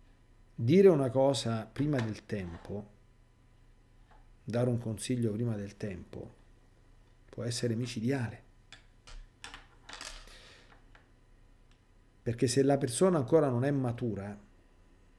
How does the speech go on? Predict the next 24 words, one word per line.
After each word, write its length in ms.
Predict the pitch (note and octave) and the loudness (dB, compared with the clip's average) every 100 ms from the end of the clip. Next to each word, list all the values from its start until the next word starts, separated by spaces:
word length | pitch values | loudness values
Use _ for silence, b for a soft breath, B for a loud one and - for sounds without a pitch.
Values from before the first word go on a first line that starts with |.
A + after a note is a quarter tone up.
| - _ - - - - - | -20 _ -20 -20 -20 -20 -10
e 100 | B2 | -4
non 100 | C#3+ | -2
è 60 | |
pronta 360 | B2 E3 D3 A#2+ | 2 6 6 4
a 20 | |
sentirla 420 | - G#2+ A#2+ G#2+ | -4 -4 -4 -4
una 140 | G2+ G2+ | -6 -8
cosa, 420 | G2 F#2+ G2 - | -10 -10 -12 -10
non 140 | C3 D#3 | -2 4
gliela 160 | D#3+ | 4
devi 180 | C#3+ C#3 | 4 2
dire. 320 | G2 F2+ - - - _ - - _ _ _ - - _ - B B - | 0 -6 -12 -18 -20 _ -20 -20 _ _ _ -20 -20 _ -20 B B 0
Devi 140 | C3 | 2
aspettare 460 | C#3 F#3 F3+ E3 E3 | 4 2 4 6 6
che 100 | E3 | 6
ci 120 | D#3 | 0
arrivi 240 | C3 C3+ | 0 2
da 100 | A#2 | 2
sola. 280 | G#2 A#2 F#2+ | -2 -4 -6
Quando 240 | - A2+ A#2+ | -8 -2 2
io 180 | D3 | 2
ho, 160 | B2 G#2 G#2 | 2 -4 -6
di, 400 | G#2+ G#2 A2 G#2 | -6 -4 -6 -6
ehm, 540 | G2+ F#2+ G2 F#2 | -10 -10 -12 -14